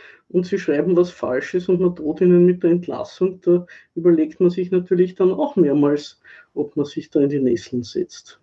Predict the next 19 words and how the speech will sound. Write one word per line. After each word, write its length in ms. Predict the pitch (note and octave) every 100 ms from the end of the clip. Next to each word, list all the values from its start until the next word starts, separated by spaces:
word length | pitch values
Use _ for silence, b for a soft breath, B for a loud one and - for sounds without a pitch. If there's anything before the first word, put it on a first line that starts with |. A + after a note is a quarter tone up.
| _
Die 60 | C#3+
Leute 340 | C3 - D3+
haben 160 | D3 D3
ja 100 | D3
Mieten 400 | D#3 F3 F3+ F3+
zu 160 | -
zahlen 420 | F3+ - D3 D#3 G3
und 220 | F3 -
Kinder 340 | F3+ F3 F3
zu 140 | F3 F3+
füttern 400 | - F3+ F#3+ F#3
und 160 | F3+
so 120 | F#3
weiter. 440 | F3+ F3 F3+ - - b b b b b _ _ _ _ _ _ _ _ _ _ _ _ _ -
Was 160 | F3+ F#3+
ich 160 | G3
auch 140 | E3+ F#3+
noch 180 | G3
irgendwie 480 | F3 G3+ - G3 F3+